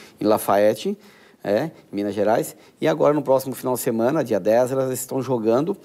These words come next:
o Campeonato Brasileiro Região Sul, onde classifica duas finalistas pra a grande final do Campeonato Brasileiro.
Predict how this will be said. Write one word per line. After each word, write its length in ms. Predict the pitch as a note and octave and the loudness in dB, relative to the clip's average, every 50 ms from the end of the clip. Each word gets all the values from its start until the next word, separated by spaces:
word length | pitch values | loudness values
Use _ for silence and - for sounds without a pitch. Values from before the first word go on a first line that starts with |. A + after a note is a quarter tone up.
| - - - - _ _ | -20 -20 -20 -20 _ _
o 80 | - | -6
Campeonato 460 | - - C#3 C#3+ C3 C#3 C#3 C#3+ - D3 | -4 -4 -2 -2 0 0 0 -2 -2 0
Brasileiro 640 | B2+ C#3 D3+ D3+ D#3 C#3+ B2+ B2+ B2+ C#3+ D#3 D3 | 2 2 2 2 0 0 2 4 4 4 2 2
Região 320 | D3+ D3 B2+ C#3 D3 D#3 | 0 0 0 0 0 0
Sul, 280 | D3 - - D3+ D#3+ E3+ - - - - _ _ _ _ _ - | 0 0 0 0 0 0 -2 -6 -16 -20 _ _ _ _ _ -6
onde 140 | A2+ A2+ | -6 -6
classifica 600 | A2 - B2 A#2+ - - B2+ B2+ - - D3 D3 - | -4 -2 -4 -4 -2 -4 -4 -2 2 2 2 2 0
duas 380 | - B2 B2 C3 D3 F3 F3 E3+ | -2 -4 0 0 2 2 0 -2
finalistas 500 | - F3 E3 D3 B2+ A#2+ C3 C#3 - - | -4 -2 0 0 0 0 -2 -4 -6 -6
pra 260 | - - D3 D#3 D#3+ F#3+ - - - - - | -2 -2 0 0 -2 -4 -10 -12 -12 -10 -8
a 80 | - | -6
grande 240 | A2 B2+ C#3+ E3+ E3 | -4 -2 -2 -2 0
final 180 | - C#3+ C#3 C#3+ | 0 0 0 0
do 80 | - | 0
Campeonato 260 | - D3 D3 D3 C#3+ | -2 -2 0 -2 0
Brasileiro. 500 | D#3+ D#3+ D#3 E3 E3+ D#3 B2+ A#2 G2+ F#2 | 2 2 2 2 4 4 4 4 2 0